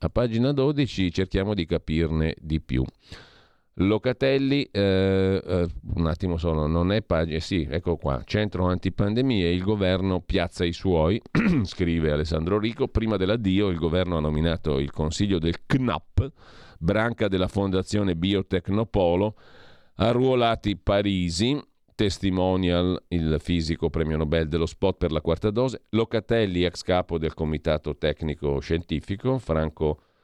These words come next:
Locatelli, mm, eh, Graham vicino a Fauci e via dicendo. Eh, lasciamo con ciò la Verità, andiamo a vedere anche la prima pagina di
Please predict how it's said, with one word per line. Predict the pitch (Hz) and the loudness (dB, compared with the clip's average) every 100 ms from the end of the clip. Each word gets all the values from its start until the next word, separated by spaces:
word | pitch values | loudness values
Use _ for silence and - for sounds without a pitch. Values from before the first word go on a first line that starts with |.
| _ _ _ - | _ _ _ -4
Locatelli, | 80 80 117 113 90 92 101 131 131 - | -2 0 -2 0 2 2 2 0 -2 -2
mm, | 110 101 | 0 2
eh, | 95 92 92 - | 2 0 -2 -2
Graham | 101 98 107 107 104 98 | -2 2 2 2 2 0
vicino | 85 85 87 92 | 0 0 0 0
a | 127 | 0
Fauci | - 85 85 85 87 | 0 2 2 0 0
e | 85 | 0
via | 76 | 0
dicendo. | 67 65 60 50 53 62 _ | -4 -6 -8 -10 -10 -14 _
Eh, | 98 95 | -2 0
lasciamo | 98 104 131 127 | 2 0 0 0
con | 107 95 | 0 0
ciò | 92 78 | 0 0
la | 73 78 | 0 -2
Verità, | 85 110 - 139 - | 0 -2 0 -2 0
andiamo | 95 92 87 | 0 0 0
a | 82 | -2
vedere | 110 90 85 | 0 2 2
anche | 78 80 82 | 0 -2 -2
la | 73 | -4
prima | - 95 87 | -2 -2 -2
pagina | - 82 82 73 71 | 0 0 0 -2 -6
di | 71 85 | -4 -6